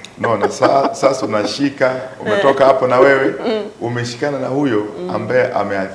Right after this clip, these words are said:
Speaker 1: ame-, ame-, ana ugonjwa.
Speaker 2: Mm.
Speaker 1: Na wewe umehisi labda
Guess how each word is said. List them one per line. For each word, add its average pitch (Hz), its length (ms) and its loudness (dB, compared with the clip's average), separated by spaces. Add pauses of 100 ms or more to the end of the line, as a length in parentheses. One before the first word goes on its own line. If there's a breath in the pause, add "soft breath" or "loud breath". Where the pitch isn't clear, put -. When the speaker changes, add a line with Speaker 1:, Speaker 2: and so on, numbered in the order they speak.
(140)
Speaker 1:
ame-, 95 200 0 (120)
ame-, 92 260 -6 (100)
ana 92 200 -4
ugonjwa. 90 540 -4 (100)
Speaker 2:
Mm. 160 320 -12 (120)
Speaker 1:
Na 113 120 2
wewe 135 160 4
umehisi 113 400 -4
labda 110 420 -2